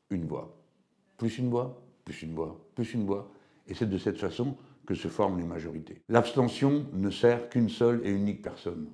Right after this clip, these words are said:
le président de la République. Pourquoi ? Bah, vous n'avez qu'à voir par, euh, le fait que c'est moi qui vous parle aujourd'hui pour vous dire qu'il faut vous inscrire. Est-ce que vous ne croyez pas que c'est plutôt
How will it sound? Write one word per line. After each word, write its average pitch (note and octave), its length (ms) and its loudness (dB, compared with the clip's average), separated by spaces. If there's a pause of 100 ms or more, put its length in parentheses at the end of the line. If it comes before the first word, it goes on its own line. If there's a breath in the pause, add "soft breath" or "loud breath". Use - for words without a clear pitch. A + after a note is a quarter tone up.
(120)
le G2 100 -2
président F#2 400 -2
de F2+ 80 -6
la E2+ 60 -8
République. D#2+ 460 -10
Pourquoi ? - 500 -2 (440 loud breath)
Bah, D#2 240 -4
vous D#2 140 -8
n'avez F2 140 -2
qu'à F2+ 120 -4
voir F#2+ 300 0
par, D#2 280 -4
euh, D#2+ 200 -12
le E2+ 140 -10
fait G2+ 240 -2
que F#2 80 -8
c'est G2+ 160 -2
moi D#3 440 0 (120)
qui - 80 -8
vous F#2 140 -2
parle F2+ 260 2
aujourd'hui F#2 400 0
pour G2+ 140 -4
vous F2 120 -4
dire G#2+ 140 0
qu'il - 80 -10
faut F#2+ 100 -2
vous F2+ 160 -2
inscrire. F2+ 400 -8 (320 soft breath)
Est-ce F#2+ 100 -10
que G#2+ 100 -4
vous G2 100 2
ne F#2+ 80 0
croyez F2+ 240 0
pas A#2+ 160 0
que - 60 -12
c'est F2+ 120 -6
plutôt G#2+ 500 -2